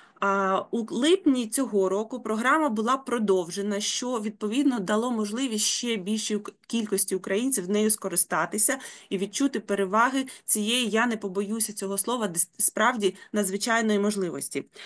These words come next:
Але я хочу зараз уже звернути увагу, ми ще неодноразово про це протягом зустрічі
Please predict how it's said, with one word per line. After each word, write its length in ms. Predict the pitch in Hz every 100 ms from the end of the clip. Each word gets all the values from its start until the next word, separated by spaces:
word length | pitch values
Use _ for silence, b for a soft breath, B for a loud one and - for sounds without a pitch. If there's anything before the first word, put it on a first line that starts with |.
| B B B
Але 340 | - 214 262 277
я 360 | 214 240 - -
хочу 340 | 262 269 233
зараз 380 | 196 247 226 240
уже 280 | 220 220 226
звернути 460 | 196 190 214 214
увагу, 360 | 208 233 311 247
ми 180 | 220 247
ще 380 | - - 214 -
неодноразово 760 | 214 220 233 247 233 240 196
про 140 | 190 202
це 200 | 233 214
протягом 520 | 226 220 190 185 208
зустрічі 540 | 214 220 185 - 165